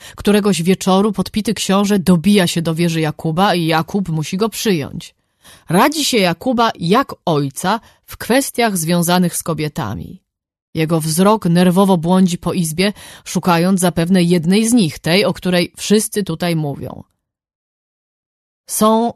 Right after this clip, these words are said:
w twierdzy żołnierze oddziałów królewskich, zagarniętych przez konfederatów i wielu z nich służy niechętnie. Jeden, a jest to kapitan gwardii Mirowskiej, z którego oddziału Moskale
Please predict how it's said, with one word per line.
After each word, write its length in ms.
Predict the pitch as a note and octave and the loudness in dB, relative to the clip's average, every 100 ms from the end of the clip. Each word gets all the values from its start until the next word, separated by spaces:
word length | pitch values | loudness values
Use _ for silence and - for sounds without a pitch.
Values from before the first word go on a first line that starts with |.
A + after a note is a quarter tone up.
| _ | _
w 100 | - | -20
twierdzy 480 | - F#3+ G#3 G3 G3+ | -4 2 2 2 0
żołnierze 460 | F3+ F3 F#3 F#3 | 2 2 4 2
oddziałów 460 | F3 D#3 F3 E3 D#3+ | 0 -2 -2 -2 -4
królewskich, 800 | - E3+ E3 C#3 - - F3 - - - | -4 -2 0 -4 -8 -6 -8 -8 -20 -14
zagarniętych 920 | - F3 F3+ F#3+ F#3+ G3+ G3 F#3+ F#3+ | -2 0 4 4 6 6 4 2 -2
przez 240 | - F3+ - | -4 -6 -4
konfederatów 920 | F3+ E3+ F3 D#3+ D3+ D3+ E3 G#3+ G3 - - - | -2 -2 -4 -4 -2 -2 -2 -4 -6 -12 -18 -4
i 160 | E3+ | -2
wielu 420 | D3+ F3+ A3+ B3 | 2 4 4 2
z 100 | G#3+ | 0
nich 220 | F3 G3 - | 0 0 -2
służy 360 | - F3 F#3 | -4 0 2
niechętnie. 760 | G#3 A3 F3+ D#3 C#3+ - - - _ _ _ - - | 4 2 0 -2 -4 -12 -18 -18 _ _ _ -16 -2
Jeden, 540 | E3+ G3 D3+ D3+ F3+ - | 2 2 2 -2 -4 -4
a 140 | D#3 | -2
jest 320 | E3+ F3 - | -2 -2 -4
to 220 | - E3 | -6 -4
kapitan 480 | D3+ E3+ D#3+ F#3+ F3 | -2 -2 -2 -2 -2
gwardii 400 | D#3 F3 F3 E3+ | 0 0 0 0
Mirowskiej, 800 | E3+ F3+ E3 D3 - - D#3+ G#3 - - | 2 2 2 -2 -8 -6 -4 -6 -8 -14
z 100 | - | -12
którego 340 | - F3+ F3 E3+ | -2 0 2 0
oddziału 380 | E3 F#3 F#3+ | 0 2 2
Moskale 540 | F#3 E3+ - F#3 F#3 | 2 0 -2 0 0